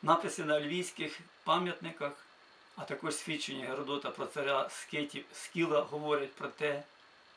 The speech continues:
що греків до історії Ольвії приписано безпідставно. У написі на одному пам'ятнику четвертого століття до нашої ери, що називається в словнику «Українська цивілізація Ведія,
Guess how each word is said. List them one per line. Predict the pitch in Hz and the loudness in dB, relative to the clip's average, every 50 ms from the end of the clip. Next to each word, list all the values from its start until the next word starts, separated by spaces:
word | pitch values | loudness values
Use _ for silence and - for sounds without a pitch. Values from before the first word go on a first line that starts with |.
| - - | -14 -10
що | - - 147 147 | -6 -2 -2 0
греків | - 139 143 147 147 147 - - 135 120 113 | 0 4 8 8 8 8 6 2 -8 -10 -8
до | 120 | -6
історії | 120 117 117 - - - 151 156 156 151 143 143 143 - | -6 -6 -6 -8 -6 -2 -2 0 0 0 0 -2 -2 -2
Ольвії | - 165 165 170 170 160 170 165 165 165 - 113 - - - | 0 2 2 2 2 2 -2 -4 -4 -6 -8 -8 -12 -14 -14
приписано | - - 139 139 - - 147 143 143 - - 143 131 135 139 147 - | -8 -4 -4 -4 -4 -4 -6 -6 -6 -6 -6 -8 -8 -8 -10 -14 -16
безпідставно. | 165 - - 208 120 117 - - - - 151 - - - - 127 113 110 104 101 98 98 95 - - - - - - - - - - - - - - - - - - - - - - - - - - - - - - - - - - - - - | -16 -12 -10 -8 -8 -8 -10 -12 -16 -16 -16 -16 -16 -8 -4 -4 -2 -2 -4 -6 -12 -14 -16 -20 -20 -20 -20 -20 -20 -20 -20 -20 -20 -20 -20 -20 -20 -20 -20 -20 -20 -20 -20 -20 -20 -20 -20 -20 -20 -20 -20 -20 -20 -20 -20 -20 -20 -12 -2 2
У | 185 | 6
написі | 180 208 214 208 214 196 - - - 156 | 8 8 8 8 6 2 0 0 0 0
на | 143 147 156 | 0 2 0
одному | 170 147 160 175 175 170 | 0 0 2 2 2 2
пам'ятнику | 170 - 185 202 202 165 - - 175 156 | 4 4 4 4 4 4 -2 -4 -6 -8
четвертого | - - - 170 165 165 160 - 156 147 | -8 -10 -4 -2 -2 -2 -2 -2 -4 -4
століття | - - 170 143 170 170 - 156 | -4 -6 -6 -6 -6 -6 -6 -8
до | - 143 | -8 -6
нашої | 147 151 160 165 - - 139 135 - - | -4 -2 -2 -2 -2 -4 -6 -6 -6 -4
ери, | - - - - 127 117 - - - - - - - - - - | -4 -4 -2 -4 -6 -10 -12 -18 -20 -20 -20 -20 -20 -20 -18 -14
що | - - 175 156 | -10 -6 -2 0
називається | 147 147 139 156 151 160 165 165 156 147 - - 147 | 2 4 6 6 6 6 6 4 2 0 -4 -6 -6
в | - | -6
словнику | - 160 151 151 147 151 - - 185 180 - - - - - - - - - - - - - | -6 -6 -4 -2 -2 -4 -4 -4 -8 -8 -8 -12 -18 -20 -20 -20 -20 -20 -20 -20 -20 -18 -10
«Українська | - 139 147 160 151 - - 147 | -6 -4 -2 -2 -2 -4 -6 -8
цивілізація | - - 147 147 139 139 143 135 160 156 147 147 - - 147 143 - | -8 -8 -6 -6 -6 -4 0 6 8 8 8 8 6 2 -2 -2 0
Ведія, | 147 151 151 151 143 131 131 127 | 2 2 2 2 2 0 -4 -4